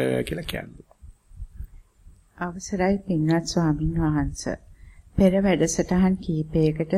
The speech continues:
Speaker 2: සහභාගී වූ යෝගියෙක්මි. පරයන්ක භාවනාව. මූල කර්මස්ථානය ආනාපාන සතියයි. පළමුව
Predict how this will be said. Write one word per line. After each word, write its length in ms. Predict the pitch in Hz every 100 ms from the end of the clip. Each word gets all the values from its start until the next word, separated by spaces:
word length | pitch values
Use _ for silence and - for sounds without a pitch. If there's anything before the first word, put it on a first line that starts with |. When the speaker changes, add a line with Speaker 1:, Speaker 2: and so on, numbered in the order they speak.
| 214
Speaker 2:
සහභාගී 800 | - 170 165 156 160 156 165 156
වූ 220 | 151 180 214 - - _
යෝගියෙක්මි. 800 | 160 160 147 147 127 - - 135 - - _ - - _ -
පරයන්ක 480 | 185 175 175 175 196
භාවනාව. 640 | 185 147 143 139 131 - - - _ - _ -
මූල 200 | 185 190
කර්මස්ථානය 960 | 196 175 156 147 156 156 - 143 135 131 196
ආනාපාන 760 | 160 147 156 147 147 147 135 139
සතියයි. 540 | 170 160 156 110 - - _ - - - -
පළමුව 520 | 190 180 185 190